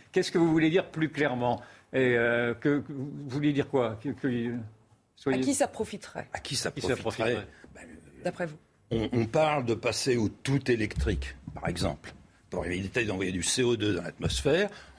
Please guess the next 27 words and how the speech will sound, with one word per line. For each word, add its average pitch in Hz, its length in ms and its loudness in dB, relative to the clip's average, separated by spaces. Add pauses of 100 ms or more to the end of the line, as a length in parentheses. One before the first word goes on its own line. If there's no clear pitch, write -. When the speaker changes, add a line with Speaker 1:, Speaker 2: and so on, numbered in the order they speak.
(160)
Speaker 3:
on - 40 -20 (100)
par-, - 280 -4
parle 139 240 0
de 90 60 0
passer 87 280 -2
au 123 100 4
tout - 340 0
électrique. 139 580 0 (100)
Speaker 1:
Oui. 101 80 -2 (560)
Speaker 3:
Euh, 98 580 4 (320)
donc - 180 -10
effectivement, 151 720 2 (680)
tous - 140 -8
ceux 147 260 2
qui, 127 460 2
euh, 90 640 0
travaillent 110 640 0 (640)
à 104 120 2
la, 95 460 2 (180)
euh, 85 200 -8 (180)
fourniture 170 840 4
d'électricité, 120 920 2
donc, 92 460 -2 (1080)
qui - 100 -12
prendrait 92 320 -2
de 85 80 -4
l'importance. - 600 0